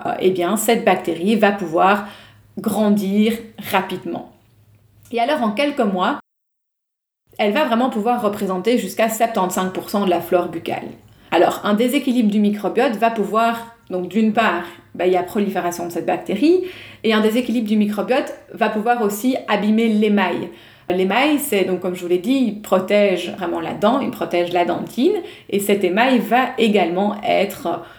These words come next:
selon le déséquilibre du microbiote, le déséquilibre du P H dans la bouche, euh, cet émail va pouvoir être abîmé et donc, ben, rendre la dent plus fragile aux bactéries et donc notamment aux caries dentaires. Alors, c'est quoi une carie dentaire ? <laughs>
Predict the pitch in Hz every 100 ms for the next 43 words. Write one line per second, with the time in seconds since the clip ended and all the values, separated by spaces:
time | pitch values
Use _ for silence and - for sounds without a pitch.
0 | - - 220 214 214 226 226 - - _
1 | - 220 240 226 - 208 196 190 190 190
2 | - 180 202 202 226 226 190 208 190 196
3 | 185 185 185 220 214 202 185 180 180 175
4 | 160 160 165 240 - - - - 180 240
5 | 233 208 220 202 202 202 180 185 185 -
6 | 196 - - 190 156 156 190 208 180 170
7 | 202 208 180 - 185 196 196 170 170 208
8 | 214 - 214 220 - 151 160 165 180 220
9 | 202 - _ _ 202 202 185 - 180 170
10 | 196 196 175 180 175 170 202 208 160 160
11 | 156 196 180 - - - - - - -
12 | _ _ _ _ _ _ _ _ - 196
13 | 190 - 233 247 277 330 208 208 208 208
14 | 202 247 202 165 - - 196 240 -